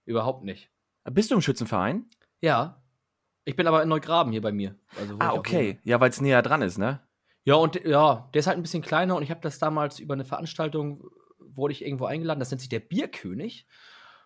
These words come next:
Speaker 1: Und beim Bierkönig, das ist auch eine Veranstaltung vom Schützenfest oder Schützenverein Neugraben. Und da werden dann Spiele gespielt, da wird dann viel getrunken und dann hab ich mich halt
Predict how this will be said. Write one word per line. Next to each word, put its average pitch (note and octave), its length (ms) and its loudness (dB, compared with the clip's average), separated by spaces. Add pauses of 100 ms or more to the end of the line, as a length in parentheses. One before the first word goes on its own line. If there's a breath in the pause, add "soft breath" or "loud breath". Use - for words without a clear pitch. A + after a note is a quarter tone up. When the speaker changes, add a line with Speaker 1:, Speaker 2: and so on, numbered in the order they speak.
(100)
Speaker 1:
Und C3 240 -6
beim C3 180 2
Bierkönig, E3 520 -4
das C#3 100 -8
ist - 340 -8
auch D#3+ 80 -2
eine F3 120 -2
Veranstaltung D#3 380 -6
vom A2+ 140 -10
Schützenfest - 840 -8
oder C3 140 0
Schützenverein C3 460 -6
Neugraben. D3+ 540 -2 (800)
Und C3+ 480 0
da C3 120 2
werden C3+ 120 0
dann A#2+ 100 -2
Spiele F#3 340 -2
gespielt, E3+ 560 -6 (300 soft breath)
da A#2 120 -6
wird B2+ 100 -4
dann A#2 100 -2
viel D3+ 240 -4
getrunken D#3+ 640 -6 (240 soft breath)
und C3 100 -2
dann C#3 120 0
hab C#3+ 100 -4
ich C#3+ 100 -4
mich C#3 180 -4
halt C3 360 0